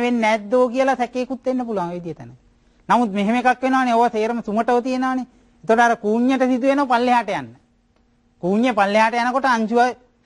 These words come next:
ඒක අනුව වෙනස් වෙගෙන යනවා. ඉතින් ඒකින්ද කූඤ්ඤයට අපි තරණයක් දීලා තියෙනවා. ඒ කියලා අංශුවට අර පැත්තට කියලා අපි හිතලා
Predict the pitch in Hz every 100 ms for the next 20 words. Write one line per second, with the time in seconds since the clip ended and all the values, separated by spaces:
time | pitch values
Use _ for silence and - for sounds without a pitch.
0 | _ _ _ _ - 196 202 220 247 254
1 | 233 233 240 240 247 262 240 127 - _
2 | _ _ _ _ _ 202 190 190 226 240
3 | 226 202 214 220 233 233 214 226 196 202
4 | 214 190 214 214 196 196 165 175 208 247
5 | 165 147 - _ _ - 151 185 214 226
6 | 196 190 220 220 220 233 233 _ _ _
7 | - 214 208 202 196 180 226 220